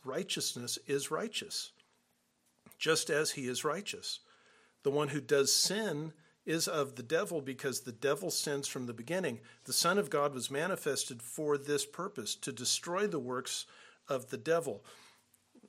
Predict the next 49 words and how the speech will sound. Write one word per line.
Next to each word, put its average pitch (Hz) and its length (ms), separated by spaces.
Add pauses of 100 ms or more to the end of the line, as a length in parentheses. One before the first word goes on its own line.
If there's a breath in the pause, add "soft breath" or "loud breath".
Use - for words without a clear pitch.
(320)
What 131 280
does 143 200
that 139 280
mean? 175 380 (120)
That 135 280
means 202 480
that 120 180
as 113 280
you 170 200
and 185 100
I 147 160
grow 131 420
in 147 120
Christ, 107 520
Jesus 123 500
destroys 117 600
the 120 100
works 107 320
of 110 120
the 107 80
devil 120 380
in 107 60
our 110 140
lives. 135 380
He 120 100
breaks 131 540
the 170 100
chains 123 420
of 110 120
sin. 110 340 (200 loud breath)
He 131 100
breaks 127 380
the 160 120
enjoyment 120 560
of 104 120
sin 104 360 (260 loud breath)
and 120 140
the 113 100
entitlement 113 760
or 104 180
the, 110 260
the, 117 160 (320)
the, 120 220
the 120 100
excitement 117 640
of 107 120
sin 110 300
for 87 300
us. - 200